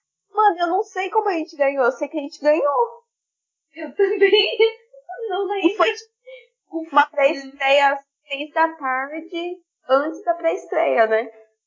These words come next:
Speaker 2: Uhum. Com pipoca e tudo.
Speaker 1: E chocolate.
Speaker 2: E chocolate, verdade.
Speaker 1: É.
Speaker 2: Aí, aí o quê? Pré-estreia, cinema de São Carlos, pior ci-, do cinema do shopping, pior cinema da cidade.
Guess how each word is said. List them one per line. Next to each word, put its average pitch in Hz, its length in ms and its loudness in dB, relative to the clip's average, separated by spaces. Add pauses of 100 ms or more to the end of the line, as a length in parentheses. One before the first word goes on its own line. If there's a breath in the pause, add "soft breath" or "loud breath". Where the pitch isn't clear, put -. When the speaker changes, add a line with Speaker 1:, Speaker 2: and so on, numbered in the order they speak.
(580)
Speaker 2:
Uhum. 262 680 -12
Com 277 240 -2
pipoca 349 420 -4
e 508 180 -14
tudo. 339 480 -8 (960)
Speaker 1:
E 277 80 -2
chocolate. 381 880 -4 (540)
Speaker 2:
E 285 140 -2
chocolate, 277 1120 -12 (160)
verdade. 226 500 -10
Speaker 1:
É. 285 200 -4
Speaker 2:
Aí, 247 280 0 (240)
aí 285 380 2
o 339 80 -8
quê? 233 460 -6 (180)
Pré-estreia, 294 1000 -2
cinema 359 540 -4
de 403 100 -16
São 427 220 -6
Carlos, 277 460 -2 (460)
pior 320 240 0 (120)
ci-, 453 120 -2
do 247 300 -8
cinema 285 380 -10
do 339 100 -4
shopping, 254 500 -2
pior 262 380 -8
cinema 247 320 -6
da 226 240 -2
cidade. 220 580 -6